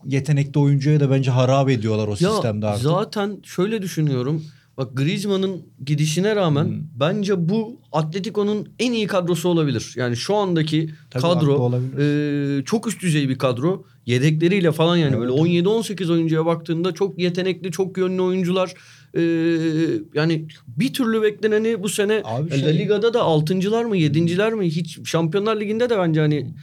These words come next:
Speaker 2: biraz isimle ve alışkanlıkla çıktılar.
Speaker 1: Doğru, o ilk başarıları yaşadığı dönem diyorduk ki,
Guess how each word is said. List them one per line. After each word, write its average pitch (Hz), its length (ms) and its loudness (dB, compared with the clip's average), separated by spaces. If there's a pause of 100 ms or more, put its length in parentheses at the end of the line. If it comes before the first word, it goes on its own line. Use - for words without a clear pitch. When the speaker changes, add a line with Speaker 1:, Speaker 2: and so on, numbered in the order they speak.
(260)
Speaker 2:
biraz 170 420 0 (200)
isimle 180 560 2
ve 220 240 0
alışkanlıkla 208 760 0
çıktılar. 135 420 -2
Speaker 1:
Doğru, 196 200 -2
o 139 240 -2 (220)
ilk 160 260 -2
başarıları 165 520 0
yaşadığı 165 480 -2
dönem 170 340 -2
diyorduk 196 380 -2
ki, 104 180 2